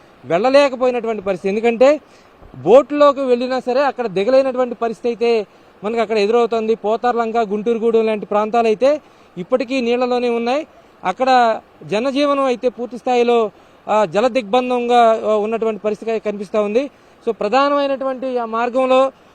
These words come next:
వాటర్ ఫ్లో తగ్గితే మాత్రమే ఈ గ్రామాలకు రాకపోకలు అనేది, ఆ, జరుగుతాయి. ముందు బాహ్య ప్రపంచంతో ఉన్నటువంటి, ఆ, బంధాలు ఏదైతే ఉన్నాయో అవి బయటపడతాయి, లేదంటే ఇప్పటికి కూడా జల దిగ్బంధంలోనే ఉండేటువంటి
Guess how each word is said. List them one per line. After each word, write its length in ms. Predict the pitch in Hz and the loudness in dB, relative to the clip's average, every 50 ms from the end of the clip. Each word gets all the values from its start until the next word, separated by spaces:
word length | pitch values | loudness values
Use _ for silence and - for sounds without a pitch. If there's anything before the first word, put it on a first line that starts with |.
| _ - | _ -6
వాటర్ 340 | 143 170 202 233 254 240 269 | 0 2 2 2 2 0 -2
ఫ్లో 180 | 226 254 254 247 | -2 0 -2 -2
తగ్గితే 340 | - 233 220 202 226 240 247 | 0 -2 -4 -4 -2 -2 -2
మాత్రమే 600 | 233 226 226 220 - 226 226 247 269 302 311 - - _ _ _ _ 180 | -2 -4 -6 -4 -6 -4 -4 -2 -2 -2 -4 -6 -12 _ _ _ _ -6
ఈ 160 | 208 233 202 190 | -6 -4 -2 0
గ్రామాలకు 500 | 226 220 226 247 254 254 254 247 220 233 | 0 0 0 0 0 0 -2 0 -2 0
రాకపోకలు 580 | 226 220 220 220 233 214 240 240 220 226 240 | 0 0 0 -2 -2 -4 -4 -2 -2 -2 -2
అనేది, 460 | 233 226 233 226 208 233 226 220 202 - - _ _ _ _ _ - | -2 0 -2 -2 -2 -2 -2 -2 -4 -6 -10 _ _ _ _ _ 0
ఆ, 120 | - 208 | 0 0
జరుగుతాయి. 640 | 202 165 196 208 226 220 240 226 233 226 240 269 302 | 2 2 0 0 0 0 0 2 2 2 2 2 0
ముందు 340 | 254 202 220 233 262 285 285 | -4 -4 -4 -4 -2 -2 -2
బాహ్య 300 | 220 180 220 233 240 285 | 0 0 0 0 0 -2
ప్రపంచంతో 840 | 262 247 254 233 262 262 240 262 262 254 214 247 247 247 233 220 202 - _ - _ _ - | -4 -4 -4 -4 -4 -4 -4 -4 -6 -4 0 0 2 2 2 0 -4 -8 _ -20 _ _ -6
ఉన్నటువంటి, 760 | 190 220 240 247 233 233 240 226 196 240 233 233 220 202 - - _ _ - - - - | -4 -2 -2 0 0 0 -2 -2 0 -2 -2 0 -2 -4 -6 -10 _ _ -20 -20 -10 -2
ఆ, 240 | - 214 220 214 214 | 2 4 4 4 4
బంధాలు 680 | 190 147 175 196 220 247 262 254 254 254 240 226 202 196 | 2 0 -2 -2 0 2 2 2 4 2 0 0 0 0
ఏదైతే 320 | 202 226 247 240 202 240 | 2 2 2 2 2 0
ఉన్నాయో 240 | 226 226 233 247 240 | -2 -2 -2 -2 -2
అవి 80 | 226 | -2
బయటపడతాయి, 680 | 202 175 214 208 208 214 226 202 - 226 226 226 277 277 | 0 0 -2 -2 0 -2 -2 -2 -2 -2 -2 -2 0 2
లేదంటే 560 | 233 233 240 240 240 226 254 247 247 233 202 - _ _ _ _ _ - | 4 4 4 4 4 4 4 4 4 4 0 -4 _ _ _ _ _ -10
ఇప్పటికి 340 | 180 175 - 269 277 254 220 | -10 0 0 0 0 2 0
కూడా 280 | 262 254 240 254 262 | 0 2 2 2 0
జల 320 | 240 190 226 220 240 240 233 | 0 -2 0 0 2 2 2
దిగ్బంధంలోనే 640 | 208 214 208 180 220 233 233 233 233 226 226 220 220 | 0 -2 -4 -4 -4 -4 -4 -4 -4 -4 -4 -4 -6
ఉండేటువంటి 680 | 214 214 214 214 214 196 208 214 208 208 196 190 185 | -6 -4 -2 -2 -2 -2 -4 -4 -4 -2 -2 -2 -4